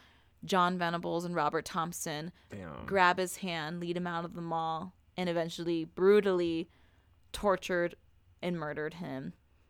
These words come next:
Speaker 1: And to this day, both those murderers are free.
Speaker 2: Damn.
Speaker 1: So,
Speaker 2: So,
Speaker 1: Corey.
Speaker 2: when I say John, oh, so we don't even know what they look like. We can only get pictures of
Speaker 1: Of
Speaker 2: the
Speaker 1: when they're
Speaker 2: dad,
Speaker 1: kids.
Speaker 2: of
Speaker 1: Yeah,
Speaker 2: the
Speaker 1: we don't
Speaker 2: father.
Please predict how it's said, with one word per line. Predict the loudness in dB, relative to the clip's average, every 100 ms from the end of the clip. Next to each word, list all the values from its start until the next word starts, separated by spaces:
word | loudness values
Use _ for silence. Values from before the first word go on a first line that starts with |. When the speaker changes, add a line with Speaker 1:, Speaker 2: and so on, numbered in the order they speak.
| -6
Speaker 1:
And | -4 2
to | 6
this | 6 6
day, | 6 6
both | 6 6 6
those | 4 2 2
murderers | 0 0 0 -2 -4 -6 -10 _ -20 -20 _ _ _ -6
are | -4
free. | -4 -2 -4 -4 _ _ _ _ _ _ _ _ _ _ -20 _ _ -12
Speaker 2:
Damn. | -10 -10 -12 -16 -20 _
Speaker 1:
So, | -2 8
Speaker 2:
So, | 10 8 4
Speaker 1:
Corey. | 2 2 2 -2 -6 -8 -10 -2
Speaker 2:
when | 0 4
I | 2
say | 2 2 2
John, | 2 2 2 -2 -8 -20 _ _ 0
oh, | 4 4 2
so | -2 -4
we | 0 2
don't | 2 2
even | 0 -2 -2
know | 0
what | 0 0
they | -2
look | -4 -6 -8 -6
like. | -8 -8 -8
We |
can | -6 -4
only | -4
get | -4 -6
pictures | -6 -8 -6 -6
of | -2
Speaker 1:
Of | -2
Speaker 2:
the |
Speaker 1:
when | -2
they're | -2
Speaker 2:
dad, | -2 -2
Speaker 1:
kids. | -4 -6 -12 -6
Speaker 2:
of |
Speaker 1:
Yeah, | 0
Speaker 2:
the |
Speaker 1:
we | 4
don't | 4 4
Speaker 2:
father. | 2 0